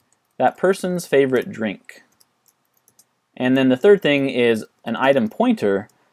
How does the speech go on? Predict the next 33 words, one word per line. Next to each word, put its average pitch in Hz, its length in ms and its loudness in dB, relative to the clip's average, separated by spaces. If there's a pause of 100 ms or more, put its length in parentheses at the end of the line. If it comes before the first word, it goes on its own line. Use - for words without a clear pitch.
(1000)
and 120 160 -8
it 117 40 -8
just 147 120 -4
has 135 200 4
the 120 80 0
ability 113 420 4
to 107 100 -8
point 110 360 -4
to 104 520 -4
some 127 260 -4
other 104 240 0
item. 107 380 0 (540)
So 156 380 6 (540)
every 220 180 -2
time 196 180 -2
we 175 100 0
type 165 260 0
in 143 120 -2
the 131 40 -2
word 113 280 0
item 180 280 2
now, 113 440 -2 (200)
the 131 80 -4
program 185 460 0
knows 135 240 2
that 123 100 -2
we're 120 120 -2
talking 139 360 -2
about 117 300 2
some 170 340 -4
object 147 540 0
that 117 160 -2
contains 123 720 -4